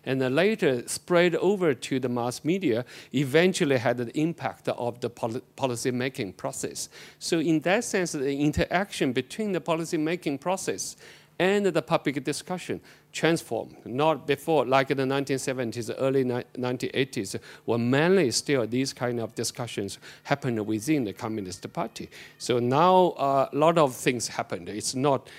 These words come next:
and also within the party, it's very difficult to find the really,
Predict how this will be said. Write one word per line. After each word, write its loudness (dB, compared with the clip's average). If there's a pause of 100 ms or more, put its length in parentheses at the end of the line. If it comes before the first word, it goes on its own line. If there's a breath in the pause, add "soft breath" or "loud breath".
(240 loud breath)
and 2
also 2
within 0
the -2
party, -4 (300 loud breath)
it's -4
very 2
difficult -6
to -10
find 0
the -6
really, 0